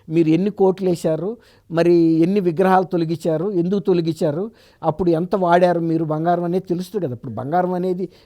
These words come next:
అదేం సిమెంట్ కాదు, గబగబా కలిపేసి తట్టల్లో ఎత్తటానికి. ప్రతిరోజు ఎంత బంగారం వాడారు, ఎంత కవర్ అయింది,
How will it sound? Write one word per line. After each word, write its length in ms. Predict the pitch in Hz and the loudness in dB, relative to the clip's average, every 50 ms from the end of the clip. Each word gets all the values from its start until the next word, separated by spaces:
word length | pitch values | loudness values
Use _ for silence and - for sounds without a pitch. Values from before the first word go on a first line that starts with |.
| - - | -10 -4
అదేం 200 | 139 160 170 160 | -2 -2 -2 -2
సిమెంట్ 360 | - - 170 175 190 190 180 | -2 -4 -2 -2 -2 -2 0
కాదు, 240 | 175 185 170 151 143 | 2 2 2 2 0
గబగబా 420 | 151 156 156 165 175 175 175 170 | -2 -2 -2 -2 -2 0 0 -2
కలిపేసి 460 | 156 165 170 160 165 165 175 170 160 - | -2 -2 -2 -2 -2 -2 -4 -6 -4 -6
తట్టల్లో 340 | 160 156 - - 170 165 165 | -8 -8 -6 -4 -2 -2 -2
ఎత్తటానికి. 640 | 156 139 - - - 170 156 139 123 - - - - - - - _ _ _ - | -2 -4 -6 -8 -6 -6 -6 -6 -8 -10 -14 -18 -18 -18 -20 -20 _ _ _ -4
ప్రతిరోజు 540 | 147 151 147 - 190 170 185 190 190 185 202 | -4 -4 -2 0 0 0 2 0 0 0 -2
ఎంత 260 | 190 170 165 160 190 | -2 -2 -4 -6 -6
బంగారం 540 | 165 175 170 170 170 175 175 165 175 175 160 | -6 -6 -6 -4 -4 -4 -4 -4 -6 -6 -4
వాడారు, 440 | 160 160 165 170 165 165 180 190 | -4 -4 -2 -2 -2 -2 -2 -4
ఎంత 300 | 180 170 156 160 156 - | -4 -4 -4 -6 -8 -12
కవర్ 320 | 156 - - 165 156 170 170 | -10 -8 -6 -6 -2 0 0
అయింది, 420 | 170 165 160 165 156 165 180 190 | 0 0 0 -2 -2 -2 -2 -4